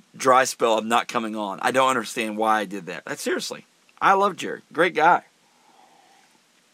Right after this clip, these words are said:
And so we brought him back on for A Very Brady Christmas. Check that one out. Uh, then we had, uh, Jake Wilburn, uh, the returning champion of most guest spots on the year. Ernest Saves Christmas.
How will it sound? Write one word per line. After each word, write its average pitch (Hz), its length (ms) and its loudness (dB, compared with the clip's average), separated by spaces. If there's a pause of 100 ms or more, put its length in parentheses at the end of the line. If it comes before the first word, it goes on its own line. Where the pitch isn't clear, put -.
(380)
And 113 100 -8
so 135 80 -6
we 135 80 2
brought 156 240 6
him 180 60 -2
back 165 200 2
on 160 140 4
for 135 140 -2
A 117 80 0
Very 147 340 4
Brady 139 400 0
Christmas. 113 600 -2 (320)
Check 147 220 0
that 135 200 4
one 120 120 0
out. 117 220 -2 (360)
Uh, 127 280 4
then 165 160 2
we 170 100 0
had, 147 300 2
uh, 120 180 4
Jake 147 320 2
Wilburn, 175 520 4 (500)
uh, 120 180 4
the 120 220 0
returning 160 500 -2
champion 156 640 -4
of 117 160 0
most 131 300 0
guest 143 220 0
spots 143 360 2
on 131 100 -2
the 123 60 -10
year. 156 300 0 (560)
Ernest 156 400 0 (140)
Saves 117 500 0
Christmas. - 840 0